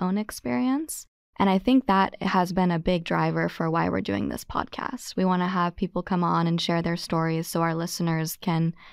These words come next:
perhaps connect with them and learn from them. So we're kind of trying to target this collective survivorship experience and intelligence, as you, as you said.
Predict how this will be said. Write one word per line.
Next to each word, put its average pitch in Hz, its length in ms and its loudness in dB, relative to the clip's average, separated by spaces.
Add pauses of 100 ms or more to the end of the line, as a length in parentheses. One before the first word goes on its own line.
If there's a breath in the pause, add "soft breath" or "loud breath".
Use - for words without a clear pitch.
(140 soft breath)
perhaps 185 340 0
connect 180 440 0
with 180 180 -6
them 165 500 2
and 165 440 2 (340 loud breath)
learn 180 220 2
from 170 260 0
them. 160 400 2 (380 soft breath)
So 175 160 2
we're 165 80 2
kind 175 280 2
of 165 200 0
trying 165 380 0
to 160 500 0 (640 soft breath)
target - 420 0
this - 180 -2
collective 185 1040 -4
survivorship 170 960 -2 (100)
experience - 920 -4 (160)
and 190 140 4
intelligence, 175 640 -2
as 190 180 -4
you, - 300 -6
as 190 180 -4
you - 60 -4
said. - 340 -6